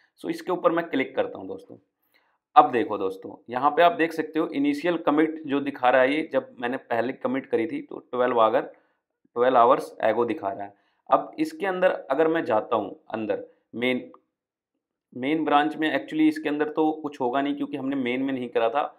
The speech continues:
हमने मास्टर के अंदर ऐड करा था। So मास्टर में हम यहाँ से चेंज कर लेते हैं। अब यहाँ पे देखो, अब पूरी की पूरी हिस्ट्री दिख रही है दोस्तों कि कब कब क्या क्या चेंजेज हुई है। So यहाँ पे अगर मैं मान लो,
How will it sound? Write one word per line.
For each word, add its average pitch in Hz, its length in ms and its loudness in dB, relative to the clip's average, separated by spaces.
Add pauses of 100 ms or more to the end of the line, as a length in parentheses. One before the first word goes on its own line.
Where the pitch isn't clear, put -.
(180)
हमने 131 180 0
मास्टर 120 400 2
के 120 120 -2
अंदर 113 180 -2
ऐड 104 320 -2
करा 104 160 -8
था। - 200 -16 (320)
So 139 60 -6
मास्टर 127 320 0
में 156 120 2
हम 147 220 0
यहाँ 123 140 -4
से 135 80 -10
चेंज 135 340 -4
कर 123 100 0
लेते 113 240 -4
हैं। 147 160 -6 (320)
अब 160 140 0
यहाँ 165 160 4
पे 190 120 -2
देखो, 180 220 2
अब 190 140 -4 (120)
पूरी 180 220 -2
की 196 100 -10
पूरी 170 300 -6
हिस्ट्री 139 400 -4
दिख 147 160 0
रही 123 100 -2
है 110 60 -2
दोस्तों 107 320 -4
कि - 400 -20 (180)
कब 151 300 2
कब - 220 -4
क्या 147 120 4
क्या 151 200 2
चेंजेज 127 420 -2
हुई 101 180 -6
है। 101 120 -10 (1120)
So 156 80 0
यहाँ 135 260 2
पे 180 140 4
अगर 170 160 6
मैं 170 320 4 (380)
मान 135 240 6
लो, 135 140 4